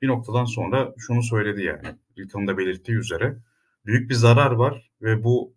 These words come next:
e, ilk üç günlük, e, sorundan kaynaklı ve bu sorunun sorumlusu olarak doğa şartlarını gösterdi. Yani dedi ki, "Hava şartlarından ötürü biz gelemedik." dedi.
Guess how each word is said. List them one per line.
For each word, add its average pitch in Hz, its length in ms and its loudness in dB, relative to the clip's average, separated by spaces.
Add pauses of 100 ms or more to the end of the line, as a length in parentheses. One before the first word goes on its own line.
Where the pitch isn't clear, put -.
e, 104 100 -6
ilk 110 360 -10
üç 113 160 -6
günlük, 110 340 -4 (320)
e, 95 40 -6
sorundan 98 480 -4
kaynaklı 135 420 -2
ve 151 100 0
bu 123 60 -6
sorunun 131 380 -2
sorumlusu 127 580 0
olarak 117 480 0 (560)
doğa 117 200 8
şartlarını 87 640 0 (260)
gösterdi. 82 560 -12
Yani 90 400 0 (460)
dedi 110 140 -2
ki, 120 100 -2
"Hava 117 180 8
şartlarından 113 480 0
ötürü 143 200 -10
biz 131 140 -4
gelemedik." 120 520 6
dedi. - 240 -16